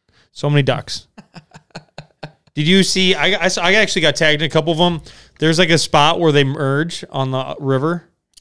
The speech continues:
Speaker 2: Oh, really?
Speaker 1: Where, like, certain du-, two, two pairs of, or, like, a bunch of the ducks merge.
Speaker 2: Okay.
Speaker 1: I just, I don't know. I saw it. I'm like, "Damn, give me a shotgun."
Speaker 2: Mm-hmm.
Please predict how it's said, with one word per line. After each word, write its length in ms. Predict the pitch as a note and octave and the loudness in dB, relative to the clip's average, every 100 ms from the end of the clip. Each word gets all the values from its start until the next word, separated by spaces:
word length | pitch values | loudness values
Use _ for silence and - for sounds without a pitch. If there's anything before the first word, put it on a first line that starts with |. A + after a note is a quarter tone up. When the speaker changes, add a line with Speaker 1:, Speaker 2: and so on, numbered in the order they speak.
| - | -6
Speaker 2:
Oh, 120 | F3+ | -4
really? 280 | D#3 C#3+ E3+ _ - | -2 -4 -8 _ -6
Speaker 1:
Where, 120 | C3+ | 0
like, 280 | C3 B2+ - _ _ _ _ _ _ _ _ | 0 -2 -8 _ _ _ _ _ _ _ _
certain 460 | - - E3+ E3 C3+ | -6 -2 -2 -2 -4
du-, 180 | D#3 D#3+ | -6 -8
two, 200 | - E3 | -6 -4
two 360 | F3+ F3 - D#3+ | -4 -4 -2 0
pairs 260 | E3 D#3 | 0 0
of, 100 | E3 | -2
or, 80 | D3+ | 0
like, 180 | C#3 C3 | 0 0
a 40 | |
bunch 260 | A#2+ D#3 D3 | 0 0 0
of 40 | |
the 80 | C#3 | -2
ducks 320 | C3+ C#3 - | 0 0 -2
merge. 500 | C#3 C3 C#3 C3+ - _ - | -4 -2 -2 -6 -12 _ -14
Speaker 2:
Okay. 140 | D3+ | -8
Speaker 1:
I 40 | C#3+ | -8
just, 140 | A#2 - | -8 -2
I 80 | |
don't 120 | D3 D3 | 0 2
know. 140 | B2 | 0
I 100 | B2 | 0
saw 320 | C3 C#3+ D#3+ | 0 2 2
it. 140 | G3+ - _ - - | 2 -4 _ -20 -20
I'm 100 | - C3 | -12 -6
like, 200 | A#2+ - _ | -6 -8 _
"Damn, 360 | - D3+ A#2 C#3 _ _ | -12 -10 -10 -14 _ _
give 120 | C3 | -10
me 80 | A#2+ | -10
a 20 | G2+ | -10
shotgun." 460 | - A#2 A2+ A2+ B2 | -14 -14 -18 -20 -14
Speaker 2:
Mm-hmm. 200 | F3 | -14